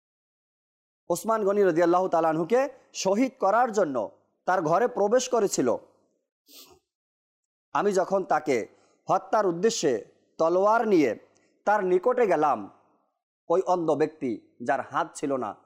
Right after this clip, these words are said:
যার পা ছিল না, যে জমিনের উপরে উপুর হয়ে পড়েছিল, সে বলতে লাগলো, আমি যখন তলোয়ার নিয়ে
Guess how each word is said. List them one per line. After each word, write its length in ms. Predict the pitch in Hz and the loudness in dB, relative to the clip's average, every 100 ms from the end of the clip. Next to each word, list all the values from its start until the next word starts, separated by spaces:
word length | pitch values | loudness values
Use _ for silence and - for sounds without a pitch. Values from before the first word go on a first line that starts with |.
| _ - | _ -12
যার 200 | 117 135 | -4 -4
পা 280 | - 135 185 | -2 -2 -2
ছিল 220 | - 175 139 | -2 0 0
না, 200 | 113 90 _ _ _ | -2 -6 _ _ _
যে 140 | 123 143 | -4 0
জমিনের 380 | 143 170 196 | 0 0 2
উপরে 400 | 185 180 151 113 - _ _ | 0 2 0 0 -4 _ _
উপুর 300 | 147 143 233 | -8 0 2
হয়ে 200 | 208 214 | 2 0
পড়েছিল, 560 | 202 185 190 - 147 113 - _ _ | 0 0 0 0 0 0 -2 _ _
সে 200 | - 220 | -4 -2
বলতে 300 | 190 196 220 | 0 0 2
লাগলো, 560 | 220 190 160 117 - - _ | 2 2 2 0 -4 -16 _
আমি 200 | 151 180 | -4 -2
যখন 320 | 180 175 175 151 | 0 0 -2 -2
তলোয়ার 520 | 160 156 160 202 185 | -2 2 2 2 2
নিয়ে 400 | 170 139 110 | 2 2 0